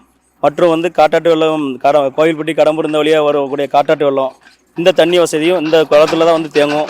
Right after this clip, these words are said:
இந்த குளம் தான் வந்து தூத்துக்குடி மாவட்டத்தோட மொத்த, அஹ், மாநகராட்சியும் சரி, ஊ-, ஊராட்சி பகுதியில் மற்ற பகுதிகளுக்கு வந்து இங்க இருந்தா குடிநீர் மற்றும் விவசாய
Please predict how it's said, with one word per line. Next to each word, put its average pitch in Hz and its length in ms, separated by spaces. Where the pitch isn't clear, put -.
இந்த 147 100
குளம் 175 260
தான் 170 120
வந்து 170 180
தூத்துக்குடி 175 340
மாவட்டத்தோட 165 480
மொத்த, 147 200
அஹ், 127 500
மாநகராட்சியும் 165 500
சரி, 170 160
ஊ-, 151 180
ஊராட்சி 170 360
பகுதியில் 165 380
மற்ற 143 140
பகுதிகளுக்கு 151 440
வந்து 160 160
இங்க 156 140
இருந்தா 170 200
குடிநீர் 165 360
மற்றும் 156 300
விவசாய 175 300